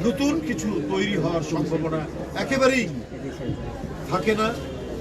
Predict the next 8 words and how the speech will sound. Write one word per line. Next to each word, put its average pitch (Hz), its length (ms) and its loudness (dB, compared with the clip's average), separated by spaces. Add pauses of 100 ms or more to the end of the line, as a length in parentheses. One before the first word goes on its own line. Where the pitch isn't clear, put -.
(300)
বা 151 160 -2
কম 175 140 2
থাকে। 147 1900 -4
এই 202 80 2
কারণেই 214 440 4 (580)
যুগে 208 260 2
যুগে 220 340 2
বিভিন্ন 196 600 0